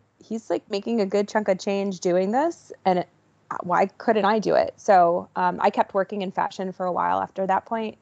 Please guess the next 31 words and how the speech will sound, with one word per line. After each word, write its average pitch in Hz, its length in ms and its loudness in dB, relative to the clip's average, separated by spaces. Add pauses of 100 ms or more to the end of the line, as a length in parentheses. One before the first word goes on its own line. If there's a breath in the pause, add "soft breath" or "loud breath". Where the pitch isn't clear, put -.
(140)
um, 180 220 -4
and 185 120 -4
I 180 60 -4
left 180 400 -2
in 190 100 -4
twenty 180 280 -6
fifteen, 180 640 -6 (180)
and 175 360 -2
I 175 80 -2
was 175 140 -4
like, - 240 -6
"I 175 100 2
can't, 175 440 -4 (360 soft breath)
I 214 120 4
need 214 160 6
to 220 40 0
go 190 220 6 (180)
into 208 240 2
something 175 340 -2
that 175 100 0
I'm 175 180 -2
way 175 140 2
more 175 160 -2
passionate 170 340 -4
about." 170 460 2
Um, 180 360 -6 (220)
and 185 160 -6
so 175 340 0 (120)
I 175 220 0
got 175 220 -2
into 180 420 -6